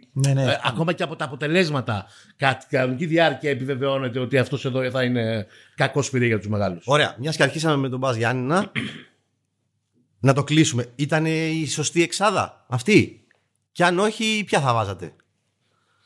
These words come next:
Speaker 3: Αντί κάποιου.
Speaker 1: Ναι,
Speaker 2: Όχι, αυτή
Speaker 1: εγώ,
Speaker 2: ήταν.
Speaker 1: ναι, και εγώ το ίδιο λέω.
Speaker 2: Αυτή
Speaker 1: Συμφωνώ.
Speaker 2: ήταν.
Speaker 3: Αυτή ήταν.
Speaker 2: Αυτή
Speaker 1: Ναι.
Speaker 2: ήταν. Ο Όφη την πάτησε εκείνη την εβδομάδα, τις δεκαπέντε μέρες, με Λαμία, Πανετολικό.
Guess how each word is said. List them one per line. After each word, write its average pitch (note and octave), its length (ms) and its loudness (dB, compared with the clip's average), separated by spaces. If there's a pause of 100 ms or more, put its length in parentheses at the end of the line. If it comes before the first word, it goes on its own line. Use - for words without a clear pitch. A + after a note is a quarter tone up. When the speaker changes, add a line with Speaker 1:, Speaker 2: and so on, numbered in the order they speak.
(400)
Speaker 3:
Αντί C3 280 2
κάποιου. A2+ 480 -2 (1000)
Speaker 1:
Ναι, B2 80 6
Speaker 2:
Όχι, B2+ 140 2
αυτή - 140 -2
Speaker 1:
εγώ, C3+ 80 2
Speaker 2:
ήταν. F#2+ 240 -8
Speaker 1:
ναι, A#2+ 320 -2
και G#2 100 -6
εγώ A2 120 0
το A2+ 100 0
ίδιο G#2+ 180 -2
λέω. F#2+ 200 -10
Speaker 2:
Αυτή G#2 180 -12
Speaker 1:
Συμφωνώ. G#2 140 2
Speaker 2:
ήταν. G2 200 -4
Speaker 3:
Αυτή - 120 -4
ήταν. F2+ 180 -2 (240)
Speaker 2:
Αυτή G2+ 180 -4
Speaker 1:
Ναι. G#2+ 60 2
Speaker 2:
ήταν. E2+ 180 -8
Ο E3 220 2
Όφη E3+ 200 -6
την C3+ 120 -8
πάτησε C3+ 640 0 (440)
εκείνη D3 540 2
την C3 140 -2
εβδομάδα, B2+ 460 2
τις A2+ 100 -8
δεκαπέντε B2+ 560 -2
μέρες, B2 800 0
με A#2+ 140 4
Λαμία, A#2 680 0
Πανετολικό. A2 1600 -2